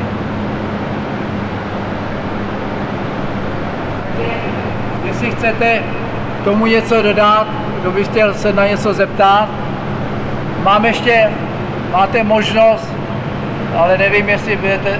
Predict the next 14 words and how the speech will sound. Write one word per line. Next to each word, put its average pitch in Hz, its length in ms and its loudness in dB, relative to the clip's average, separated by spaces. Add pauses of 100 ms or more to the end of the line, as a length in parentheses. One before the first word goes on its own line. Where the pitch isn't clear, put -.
vyjdete 190 280 0
na 196 120 4
tu 196 160 -2
stezku, 202 500 -2
jak 170 100 2
si 185 140 -2
šetříte 190 460 -2
nohy. 190 260 2 (320)
Mohli 202 220 4
byste 214 300 0
se 220 160 0
podívat 208 480 2
až 202 200 4
dolů, 202 420 4